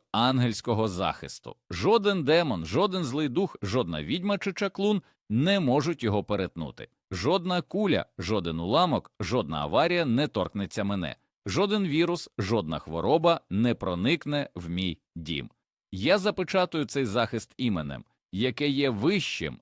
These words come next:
за будь-яке інше ім'я, іменем Ісуса Христа. Я проголошую, що все, що я просив, вже виконано на небесах і зараз проявляється на землі. Мої вороги розсіяні,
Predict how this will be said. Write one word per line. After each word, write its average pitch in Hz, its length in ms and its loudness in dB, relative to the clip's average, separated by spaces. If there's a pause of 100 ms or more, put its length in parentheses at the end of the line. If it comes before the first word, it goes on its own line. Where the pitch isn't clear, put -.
за 110 240 0
будь-яке 175 760 0
інше 104 640 0
ім'я, 76 480 -4 (220)
іменем 190 520 0
Ісуса 101 500 -4
Христа. 85 580 -6 (360)
Я 165 240 2
проголошую, 147 840 0
що - 320 -2
все, 143 420 0
що - 220 -2
я 165 140 2
просив, 147 520 -2 (300)
вже 185 260 2
виконано 131 680 2
на 127 100 2
небесах 107 720 -2
і 170 160 0
зараз 113 480 2
проявляється 98 840 0
на 98 140 0
землі. 90 460 -2 (300)
Мої 127 440 2
вороги 165 480 2
розсіяні, 92 800 -2